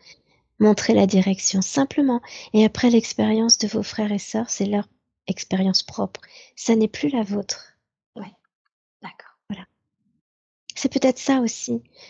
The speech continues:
Speaker 1: que vos frères et sœurs sont venus vous dire dans ce, ce côté, euh, je, je titille.
Speaker 2: Mmh, c'est ça. <laughs> De ne pas
Speaker 1: Voilà.
Speaker 2: porter,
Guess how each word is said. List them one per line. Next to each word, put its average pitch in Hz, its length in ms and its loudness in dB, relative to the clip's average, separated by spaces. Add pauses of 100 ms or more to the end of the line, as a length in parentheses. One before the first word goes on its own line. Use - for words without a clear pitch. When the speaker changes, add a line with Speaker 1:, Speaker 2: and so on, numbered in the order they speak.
(120)
Speaker 1:
que - 80 2
vos 226 160 4
frères 226 280 0
et 220 60 2
sœurs 220 240 -4
sont 226 140 -2
venus 202 320 0
vous 202 120 -2
dire 196 280 -8 (400)
dans 196 160 -2
ce, 196 360 2 (720)
ce - 180 -2
côté, 202 580 -2
euh, 196 80 -2
je, 208 320 -4
je 202 140 -8
titille. 202 720 -6 (540)
Speaker 2:
Mmh, 190 320 -10 (280)
c'est 156 140 -4
ça. - 140 -20 (420)
<laughs> 220 60 -6 (880)
De 208 60 -8
ne 202 60 -6
pas 196 140 2
Speaker 1:
Voilà. 170 60 2 (100)
Speaker 2:
porter, - 360 -16